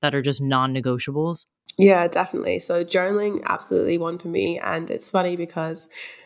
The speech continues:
Speaker 2: I just didn't really get it to begin with. I'm like, "I don't understand why I would be writing a diary. I'm twenty-seven. I'm too old for this."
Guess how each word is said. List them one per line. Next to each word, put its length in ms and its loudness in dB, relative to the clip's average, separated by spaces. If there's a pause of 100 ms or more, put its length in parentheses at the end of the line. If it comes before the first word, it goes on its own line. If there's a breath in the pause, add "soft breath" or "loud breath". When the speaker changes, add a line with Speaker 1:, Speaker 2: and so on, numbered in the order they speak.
(360 loud breath)
Speaker 2:
I 440 4
just 240 2 (260)
didn't 260 4
really 240 0
get 180 2
it 180 0
to 80 -8
begin 240 2
with. 140 0
I'm 160 0
like, 260 -4 (100)
"I 120 2
don't 240 2
understand 540 -2
why 260 0
I 40 -2
would 140 -4
be 120 -2
writing 300 0
a 60 -4
diary. 440 -2
I'm 100 -6
twenty-seven. 680 -6
I'm 80 -2
too 140 -4
old 160 -2
for 60 -10
this." 260 -4